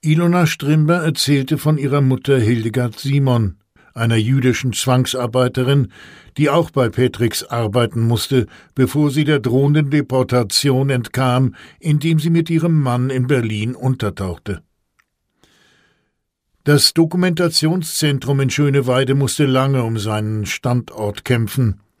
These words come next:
Noch im Jahr zweitausend wurde eine historische Baracke abgerissen,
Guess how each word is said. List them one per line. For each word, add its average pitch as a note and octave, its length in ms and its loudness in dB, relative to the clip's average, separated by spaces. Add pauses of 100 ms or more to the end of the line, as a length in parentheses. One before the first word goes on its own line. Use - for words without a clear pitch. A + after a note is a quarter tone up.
(300)
Noch B2+ 260 2
im C3 160 2
Jahr A#2 320 4
zweitausend B2 840 2
wurde A#2+ 280 2
eine A2 160 0
historische A#2+ 680 0
Baracke A#2 580 2
abgerissen, B2+ 840 0